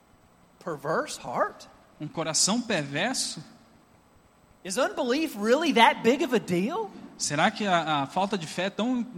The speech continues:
Speaker 2: grande assim?
Speaker 1: Here's the thing about unbelief.
Speaker 2: Então, algum, eu vou falar pra vocês alguma coisa sobre falta de fé.
Speaker 1: It's the original sin.
Speaker 2: Ela é o pecado original.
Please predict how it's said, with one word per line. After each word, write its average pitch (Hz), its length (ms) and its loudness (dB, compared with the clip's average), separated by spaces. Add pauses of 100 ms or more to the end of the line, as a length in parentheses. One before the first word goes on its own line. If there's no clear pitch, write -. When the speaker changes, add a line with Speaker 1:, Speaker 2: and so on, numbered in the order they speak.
Speaker 2:
grande 202 300 -2
assim? 214 360 -2 (920)
Speaker 1:
Here's 294 240 -2
the 285 100 -4
thing 277 240 -4
about 202 240 0
unbelief. 156 520 -2 (480)
Speaker 2:
Então, 151 260 -6
algum, 175 460 -4
eu 165 220 -4
vou 165 140 -2
falar 202 220 0
pra 202 100 -2
vocês 180 280 -2
alguma 185 220 -2
coisa 185 240 -2
sobre 160 360 -4
falta 170 340 0
de 147 100 -4
fé. 127 260 -8 (580)
Speaker 1:
It's 190 260 -4
the 180 260 -2
original 202 1080 0 (140)
sin. 143 600 -4 (420)
Speaker 2:
Ela 160 260 -2
é 165 80 -2
o 180 80 0
pecado 180 520 -2
original. 143 520 0